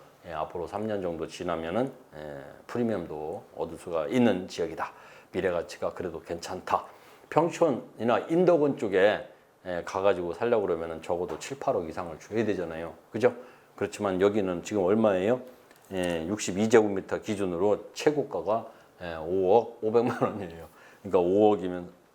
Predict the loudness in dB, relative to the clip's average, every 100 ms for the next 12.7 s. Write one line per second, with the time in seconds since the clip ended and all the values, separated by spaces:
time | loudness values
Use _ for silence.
0 | -14 -8 -8 -2 2 2 2 2 2 2
1 | 2 0 0 -4 -4 -6 -4 -2 0 -2
2 | -4 -2 0 0 0 0 0 0 0 -2
3 | -6 0 2 4 2 -4 -18 -20 _ _
4 | -14 -10 -10 -10 -4 -2 0 0 0 0
5 | 0 -2 -4 -2 0 0 0 0 -2 -2
6 | -2 -4 0 0 6 6 6 -8 -20 _
7 | -8 0 0 0 0 -2 -2 -4 -2 -4
8 | -8 -14 _ -12 -12 -14 -18 -20 -8 -6
9 | -6 -4 0 0 0 -2 -6 -10 -16 -10
10 | -4 -4 -4 -6 -6 -6 -6 -14 -10 -8
11 | -8 -10 -14 -16 -18 -20 -18 -18 -20 -20
12 | -16 -8 -8 4 4 6 2